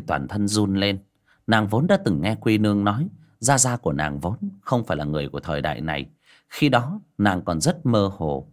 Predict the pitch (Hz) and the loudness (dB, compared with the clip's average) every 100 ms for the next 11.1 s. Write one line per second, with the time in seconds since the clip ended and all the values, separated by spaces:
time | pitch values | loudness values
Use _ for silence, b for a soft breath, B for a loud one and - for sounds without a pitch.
0 | _ - - 120 101 92 73 - b b | _ -8 0 0 0 -4 -6 -12 b b
1 | b - 90 101 123 - 139 123 131 113 | b -2 0 0 -2 0 0 2 2 2
2 | 98 71 - 101 95 67 67 - 80 - | 0 -4 0 0 2 -2 -4 -4 -2 0
3 | - 104 95 - 101 95 B B B B | 2 0 0 -2 -2 -4 B B B B
4 | 151 147 175 190 139 120 58 - 85 - | 4 6 4 2 2 0 -2 0 -2 -2
5 | _ - 110 120 117 120 165 139 - - | _ -4 0 2 0 -2 2 0 0 -8
6 | - 65 92 71 73 69 67 107 - - | -8 -4 -2 -2 -4 -4 -4 -4 -2 0
7 | 110 92 82 64 92 117 120 92 - b | 0 0 -2 -4 -4 -4 -4 -4 -6 b
8 | b b 117 107 - 95 - 107 - - | b b 0 0 0 -6 -2 -4 -4 -2
9 | 127 104 101 90 65 - _ _ _ - | 0 0 2 0 0 -12 _ _ _ 2
10 | 117 185 - 82 67 71 - 67 - 104 | 4 4 2 0 0 -8 -6 -6 -2 -2